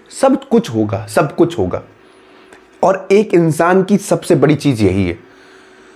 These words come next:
इंसान मकड़ी के धागे जाल जैसा होता है,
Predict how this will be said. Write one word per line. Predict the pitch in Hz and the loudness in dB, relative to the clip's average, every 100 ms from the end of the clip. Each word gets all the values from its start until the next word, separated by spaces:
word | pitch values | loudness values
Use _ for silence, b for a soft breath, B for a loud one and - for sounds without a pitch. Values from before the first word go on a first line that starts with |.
| b b | b b
इंसान | 156 151 196 240 233 - - _ _ _ - - - - _ _ - _ _ - | 2 2 2 0 -2 -8 -20 _ _ _ -20 -20 -20 -20 _ _ -20 _ _ 0
मकड़ी | 151 151 190 196 | 0 4 2 2
के | 214 214 214 - - 123 | 2 4 2 0 -6 0
धागे | 107 147 156 147 | 2 2 2 4
जाल | 147 151 | 4 4
जैसा | 143 127 110 | 2 0 -2
होता | 92 95 | -4 -6
है, | 87 | -12